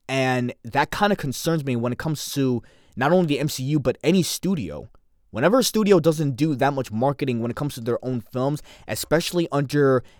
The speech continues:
a well-known brand like Marvel, like the Marvel Cinematic Universe,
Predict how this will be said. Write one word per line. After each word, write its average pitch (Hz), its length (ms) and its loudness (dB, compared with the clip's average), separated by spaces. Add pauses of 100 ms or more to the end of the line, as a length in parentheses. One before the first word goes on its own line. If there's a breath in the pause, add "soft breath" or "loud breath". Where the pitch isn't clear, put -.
(120)
a 127 180 0
well-known 135 600 2
brand 120 640 -2 (160 soft breath)
like 110 260 -6
Marvel, 131 640 2
like 117 220 -2
the 123 60 -6
Marvel 123 300 0
Cinematic 123 440 -4
Universe, 135 680 0